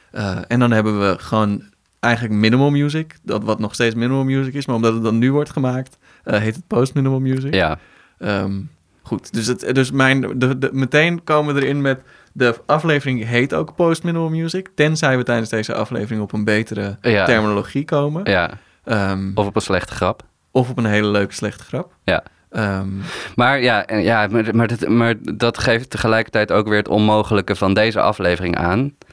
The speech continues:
Speaker 2: Van, eh, omdat het, omdat het zo'n brede paraplu is, of misschien een slecht begrip. Maar, eh,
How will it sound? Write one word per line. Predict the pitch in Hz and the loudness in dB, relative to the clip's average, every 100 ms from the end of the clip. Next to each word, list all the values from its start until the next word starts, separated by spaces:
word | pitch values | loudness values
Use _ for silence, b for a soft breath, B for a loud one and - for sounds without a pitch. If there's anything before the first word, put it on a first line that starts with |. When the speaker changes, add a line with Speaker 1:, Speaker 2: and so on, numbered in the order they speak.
| B B | B B
Speaker 2:
Van, | - 104 98 | -2 0 0
eh, | - - 80 | -2 -2 0
omdat | 87 104 104 | 2 2 2
het, | 107 - | -2 -4
omdat | - 98 101 | 0 2 2
het | 101 | 0
zo'n | - 104 | 0 2
brede | 98 98 | 2 0
paraplu | 95 90 - 104 | -2 -4 0 0
is, | 120 - | 0 -2
of | - 90 | -2 0
misschien | 87 - 82 | 0 0 -2
een | 78 | -2
slecht | 76 78 | -4 -6
begrip. | - - 92 - - B B B B | -6 -2 -2 -4 -20 B B B B
Maar, | - 92 92 - | 0 2 0 -2
eh, | - 95 90 | -2 0 2